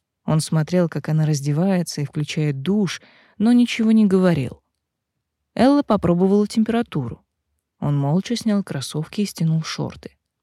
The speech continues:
Он стоял перед ней во всей красе — и ей хотелось забыть о своих обидах и заняться с ним горячим потным сексом прямо тут, на их двойном умывальнике. Но быстрый перетрах не разрешит их проблем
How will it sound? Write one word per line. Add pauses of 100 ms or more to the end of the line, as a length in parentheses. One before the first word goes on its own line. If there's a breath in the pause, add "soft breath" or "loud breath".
(500)
Он
стоял
перед
ней
во
всей
красе — (220)
и
ей
хотелось
забыть
о
своих
обидах
и
заняться
с
ним
горячим
потным
сексом
прямо
тут, (340 loud breath)
на
их
двойном
умывальнике. (580)
Но
быстрый
перетрах (360)
не
разрешит
их
проблем